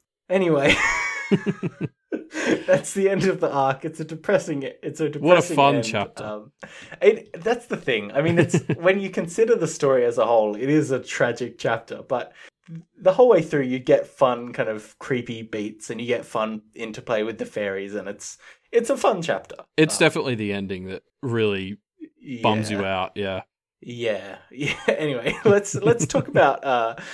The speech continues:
Speaker 1: just arc three Breach in general, I think. Um, it was an interesting
Speaker 2: Yep.
Speaker 1: chapter. Um, why don't we start off by talking about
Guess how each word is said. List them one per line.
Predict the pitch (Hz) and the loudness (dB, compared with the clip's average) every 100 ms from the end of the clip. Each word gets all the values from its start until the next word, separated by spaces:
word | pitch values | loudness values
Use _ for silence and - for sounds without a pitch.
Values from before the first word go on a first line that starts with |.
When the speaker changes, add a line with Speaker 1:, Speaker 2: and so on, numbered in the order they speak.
| - 214 | -14 -4
Speaker 1:
just | 196 185 | -2 2
arc | 160 151 | 4 4
three | - 151 143 | 0 -2 -2
Breach | 131 139 131 127 | 0 -2 -2 -6
in | 117 120 | -12 -4
general, | 120 113 107 - | -4 -4 -8 -8
I | 104 | -10
think. | - 95 104 - - | -8 -12 -14 -18 -8
Um, | 110 107 107 - _ _ _ - | -6 -6 -10 -18 _ _ _ 0
it | |
was | 156 | 2
an | 202 | 2
interesting | 247 254 - 160 | 2 -2 -2 0
Speaker 2:
Yep. | 156 | 0
Speaker 1:
chapter. | 123 104 - 101 - _ _ _ | 0 -4 -6 -12 -12 _ _ _
Um, | 113 104 101 104 - - - | -8 -6 -8 -14 -18 -16 2
why | 170 | 4
don't | 254 | 4
we | 220 | 2
start | - 156 143 | 2 4 4
off | - | 4
by | 135 | 2
talking | - 143 143 | 4 0 0
about | 123 113 110 110 | 0 4 4 2